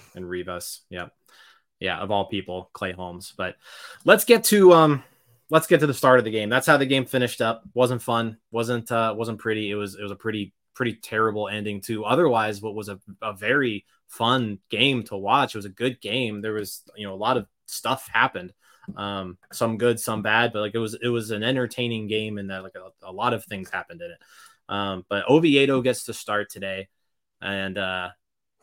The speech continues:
it was a, an ins-, an extremely interesting Oviedo start. Uh, I, I'll say this, like, one hundred percent, you've gotta give him a lot of credit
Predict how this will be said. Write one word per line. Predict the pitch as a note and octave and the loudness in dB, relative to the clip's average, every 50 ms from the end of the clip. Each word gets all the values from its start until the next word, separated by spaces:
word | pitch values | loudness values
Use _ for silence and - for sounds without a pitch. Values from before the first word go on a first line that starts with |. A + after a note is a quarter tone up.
| _ _ _ _ _ _ _ | _ _ _ _ _ _ _
it | - D3 E3 | 2 2 4
was | F3 G3 G3+ F#3 D#3+ - - | 6 6 6 6 4 4 4
a, | D3+ D3 D3+ C#3+ C#3+ - - | 6 6 8 6 4 2 0
an | C3+ C3+ | 0 2
ins-, | C3 B2+ B2+ B2 A2+ - - - - - - - _ - C#3+ - - - _ | 2 2 0 -2 -4 -8 -10 -10 -10 -12 -12 -16 _ -16 -14 -14 -16 -20 _
an | C3 B2+ | -10 -10
extremely | B2+ B2 - - - - - - D#3 D#3+ E3+ E3+ E3+ E3+ D#3+ D#3 D3 | -10 -8 -10 -12 -12 -12 -10 -8 -6 -4 -2 0 0 0 2 2 0
interesting | C#3 A2 B2+ B2 - - B2 A2+ - - A2+ A2 G#2+ | 0 0 -2 -4 -2 -4 -4 -4 -4 -6 -4 -4 -4
Oviedo | G#2+ G2+ G2+ G2 F#2+ F#2 F2+ F2+ F2+ | -6 -4 -4 -6 -6 -6 -8 -10 -14
start. | - - G2 F#2 F2+ - - _ | -12 -10 -10 -8 -8 -10 -12 _
Uh, | G#2 A2 A2 - | -10 -10 -8 2
I, | A#2 C3 B2+ - | 2 2 4 6
I'll | D#3 F3+ | 4 4
say | F3 - C#3 A#2 | 6 4 2 2
this, | G#2 F#2+ - - - | 2 -4 -8 -6 -4
like, | A2+ G#2 F#2+ - _ _ _ _ _ _ _ _ _ _ _ _ _ _ _ _ _ _ | -4 -4 -4 -8 _ _ _ _ _ _ _ _ _ _ _ _ _ _ _ _ _ _
one | - A2 G#2 A#2+ C3+ D3+ F3 F#3+ | -20 -8 -2 2 4 4 4 2
hundred | D#3+ C#3+ E3 D#3+ D3 D3+ C#3 C#3 | 2 0 0 2 2 2 0 0
percent, | _ B2 A2+ - - - G#2+ G#2 G#2 G#2 - _ _ _ | _ -4 -4 -4 -4 -6 -6 -6 -6 -8 -10 _ _ _
you've | C#3+ C#3+ A#2+ | -6 -6 -2
gotta | - D3+ C3 C3+ C3 A2+ | 2 2 4 4 4 0
give | G2+ - A2 G#2+ G2 G2+ | -2 -4 -6 -6 -6 -6
him | G#2+ G2+ G2+ | -8 -8 -6
a | F#2+ | -8
lot | F#2+ G2 G2 G2+ G2 | -6 -6 -6 -6 -6
of | G2 F#2+ | -8 -10
credit | - - F#2+ F#2 F#2+ G2+ - - | -10 -8 -8 -6 -6 -8 -10 -10